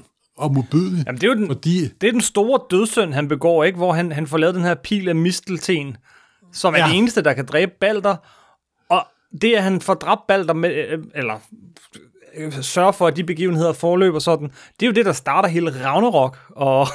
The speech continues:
Speaker 2: <laughs> hvor han
Speaker 1: Det er i hvert fald
Speaker 2: stiller
Speaker 1: det, der,
Speaker 2: sig,
Speaker 1: det er det, der starter
Speaker 2: over for
Speaker 1: enden,
Speaker 2: jætterne.
Speaker 1: fordi så, øh, så straffer de andre guder ham jo og fanger ham.
Speaker 2: Og når
Speaker 1: Han
Speaker 2: de straffer
Speaker 1: forvandler sig
Speaker 2: Loke,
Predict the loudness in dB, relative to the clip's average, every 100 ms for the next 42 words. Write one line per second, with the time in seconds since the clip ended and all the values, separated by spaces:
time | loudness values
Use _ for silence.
0 | -8 -20 -20 -4 -4 -2 -2 0 0 0
1 | 0 0 0 0 -2 0 0 0 -2 0
2 | 0 0 0 0 2 2 0 0 0 0
3 | -2 0 -2 0 0 0 0 -2 0 0
4 | 0 -2 0 0 0 0 -2 0 0 2
5 | 0 0 -2 -4 -4 -2 -2 0 0 0
6 | -2 -8 _ _ _ _ _ _ _ _
7 | _ _ -6 -2 0 0 0 0 0 0
8 | 0 0 2 2 0 -2